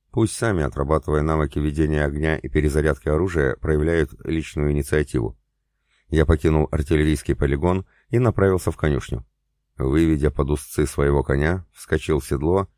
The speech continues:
и, пришпорив его, направился навстречу возвращающемуся дозору. «Беда, атаман!» —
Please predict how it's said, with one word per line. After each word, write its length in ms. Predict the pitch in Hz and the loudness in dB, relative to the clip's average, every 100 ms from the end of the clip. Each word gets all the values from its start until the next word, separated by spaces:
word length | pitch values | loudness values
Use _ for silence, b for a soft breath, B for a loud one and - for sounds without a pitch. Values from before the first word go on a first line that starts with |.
| _ _ _ _ | _ _ _ _
и, 100 | 110 | -2
пришпорив 560 | - 80 - 104 95 | 0 0 0 0 2
его, 320 | 92 90 95 - _ _ - | 0 2 0 -2 _ _ -4
направился 520 | 78 123 120 107 90 | 0 0 0 0 0
навстречу 480 | 85 - 107 - 90 | -2 -2 -4 -2 -2
возвращающемуся 800 | 76 73 - 82 76 73 71 67 | 0 -2 0 -2 -2 -4 -4 -2
дозору. 400 | 69 64 60 - _ _ _ _ _ _ _ - | -2 -2 -4 -6 _ _ _ _ _ _ _ -6
«Беда, 480 | 67 82 80 95 | 2 2 4 2
атаман!» — 480 | 92 - 85 78 62 | 2 0 0 0 -4